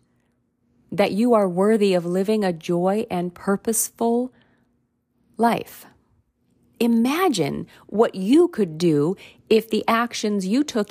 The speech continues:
each day reflected the person you want to be, that you deserve to be. Imagine how you would show up in the world if you thought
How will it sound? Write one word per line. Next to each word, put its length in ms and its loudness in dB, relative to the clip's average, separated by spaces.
each 320 -2
day 180 2
reflected 720 -2
the 100 -2
person 580 -2
you 440 0
want 460 0
to 140 0
be, 260 0
that 160 -2
you 180 -2
deserve 800 0
to 140 -2
be. 360 -6
Imagine 880 2
how 200 0
you 220 -2
would 200 2
show 240 0
up 180 2
in 100 -4
the 100 0
world 520 -2
if 240 -2
you 120 -2
thought 440 -2